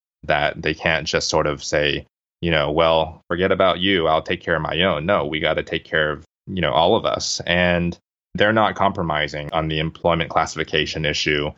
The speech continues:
They're not trying to make sweetheart deals with these gig companies. So I really appreciate them as well.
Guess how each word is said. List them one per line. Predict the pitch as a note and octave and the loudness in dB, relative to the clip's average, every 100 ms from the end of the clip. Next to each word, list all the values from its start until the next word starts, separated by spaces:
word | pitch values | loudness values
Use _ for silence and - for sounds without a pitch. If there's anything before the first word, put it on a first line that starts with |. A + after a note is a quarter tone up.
| _ _ | _ _
They're | F2+ F2 | 0 4
not | E2 D#2+ | 4 2
trying | E2 D#2+ D#2+ | 2 2 0
to | E2 | -2
make | D#2 D2+ | -4 -4
sweetheart | - E2 E2 D#2+ D2+ | -2 -2 0 0 0
deals | F2+ F2 D2 D2+ - - | 2 2 2 0 -6 -2
with | D#2+ D2 - - _ - | 0 0 -4 -20 _ -6
these | D#2+ D2+ | -2 -2
gig | - E2 | 0 -2
companies. | E2 D#2 C#2+ C#2 B1+ - - _ _ | -2 -4 -4 -6 -6 -8 -10 _ _
So | - E2+ D#2+ | -4 2 2
I | - F2 | 2 0
really | F2+ F#2 F2+ | 2 2 0
appreciate | D#2+ F2+ E2 - D#2 D2 | 0 -2 -2 0 0 0
them | D#2 D#2 | 0 0
as | D2 | -2
well. | E2 D#2 D2+ D2+ | 2 2 2 0